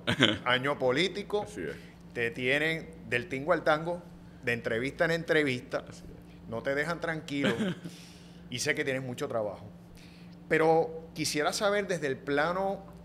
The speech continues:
Speaker 2: familiar, ¿cómo tú logras mantener en un año tan agitado como este el balance entre familia y trabajo, verdad? ¿Cómo, cómo logras hacer eso?
Speaker 1: Es difícil. Yo creo que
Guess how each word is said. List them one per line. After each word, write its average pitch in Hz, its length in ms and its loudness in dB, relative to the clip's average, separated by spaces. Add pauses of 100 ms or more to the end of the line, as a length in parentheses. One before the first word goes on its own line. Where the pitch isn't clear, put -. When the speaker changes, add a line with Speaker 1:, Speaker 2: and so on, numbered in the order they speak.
(200)
Speaker 2:
familiar, 156 600 0
¿cómo 190 340 -2
tú 233 280 -4 (120)
logras 170 680 2
mantener 135 760 0 (580)
en 139 260 0
un 170 60 2
año 185 400 0
tan 165 220 2
agitado 180 560 0
como 170 260 -2
este 190 220 -4
el 143 120 0
balance 139 680 0 (600)
entre 131 420 0
familia 214 840 -2 (640)
y 127 140 -4
trabajo, 120 720 6
verdad? 135 340 0 (480)
¿Cómo, 175 420 4
cómo 175 220 2
logras 202 320 2
hacer 170 320 0
eso? 175 260 -2 (640)
Speaker 1:
Es 180 260 6
difícil. 127 680 0
Yo 107 180 2
creo 143 240 6
que 113 340 6